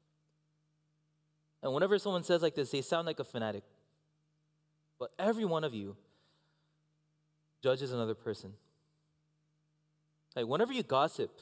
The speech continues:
like, Tim Keller puts it this way, if you had a invisible recorder around your neck, and even if you didn't believe in the Ten Commandments and the, the, the, the laws of Jesus Christ,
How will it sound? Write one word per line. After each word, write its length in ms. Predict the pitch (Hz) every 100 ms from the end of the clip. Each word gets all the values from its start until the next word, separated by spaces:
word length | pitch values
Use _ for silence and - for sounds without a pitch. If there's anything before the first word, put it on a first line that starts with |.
| - _ _ _ _ _ _ _ _ _ _ _ _ -
like, 180 | 131 127 - -
Tim 180 | 196
Keller 240 | 185 202 175
puts 200 | 170 147
it 100 | 127
this 180 | 160 -
way, 140 | 123
if 220 | 117 139
you 120 | 208
had 420 | 226 226 220 226 -
a 340 | 175 156 156
invisible 580 | 151 143 160 185 185 202
recorder 500 | 156 - 190 175 156
around 300 | 127 127 131
your 100 | 120
neck, 180 | 113 104 - - - -
and 140 | 147
even 200 | 175 247
if 120 | 277 220
you 80 |
didn't 260 | 170 202 208
believe 200 | 175 180
in 60 | 180
the 200 | 165 180
Ten 280 | - 190
Commandments 540 | 190 165 147 120 107 - - -
and 280 | 135 131 127
the, 100 | 123 -
the, 460 | 170 120 113 120 104
the, 180 | 117 107
the 100 | 113
laws 380 | 120 156 202 196
of 100 | 165
Jesus 280 | 175 185 -
Christ, 440 | 139 104 -